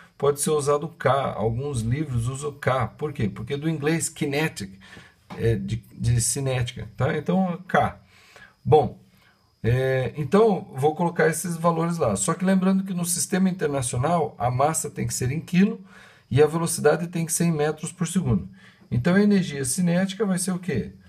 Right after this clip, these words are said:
Dois quilos vezes a velocidade cinco ao quadrado sobre dois. Dois simplifica com dois, dá um. E cinco ao quadrado, vinte e cinco.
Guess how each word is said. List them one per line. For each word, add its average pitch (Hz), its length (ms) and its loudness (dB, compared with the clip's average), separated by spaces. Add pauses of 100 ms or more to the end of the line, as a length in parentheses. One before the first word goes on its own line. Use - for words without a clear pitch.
(380)
Dois 131 460 0
quilos 196 500 0
vezes 131 640 -2
a 120 60 0
velocidade 123 760 0 (140)
cinco 151 680 -2
ao 117 180 2
quadrado 156 600 -2
sobre 160 640 -2 (140)
dois. 117 520 -2 (520)
Dois 139 320 2
simplifica 123 480 -6
com 151 180 -6
dois, 156 240 -2
dá 131 140 2
um. 185 260 0 (1160)
E 135 80 -4
cinco 170 340 0
ao 156 80 -2
quadrado, 160 540 0 (360)
vinte 165 340 2
e - 20 -6
cinco. - 500 -2